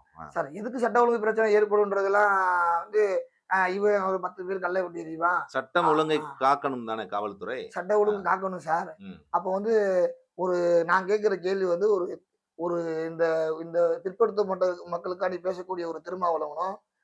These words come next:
Speaker 2: அண்ணன் ஜான் பாண்டியனோ, இல்ல மல்லர் சேனை வச்சு நடத்துற அண்ணன் சோலை பழனிவேல்ராஜனோ,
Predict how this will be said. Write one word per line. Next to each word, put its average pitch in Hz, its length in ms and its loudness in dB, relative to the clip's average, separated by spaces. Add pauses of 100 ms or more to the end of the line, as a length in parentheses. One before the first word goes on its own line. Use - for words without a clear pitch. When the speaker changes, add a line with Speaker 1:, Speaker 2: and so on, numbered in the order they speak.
(120)
Speaker 2:
அண்ணன் 185 280 -4
ஜான் 190 320 2
பாண்டியனோ, 175 640 -4 (280)
இல்ல 202 500 8
மல்லர் 190 280 4
சேனை 190 240 -4
வச்சு 180 180 -6
நடத்துற 175 260 -2
அண்ணன் 175 200 -2
சோலை 196 300 -2
பழனிவேல்ராஜனோ, 175 800 -6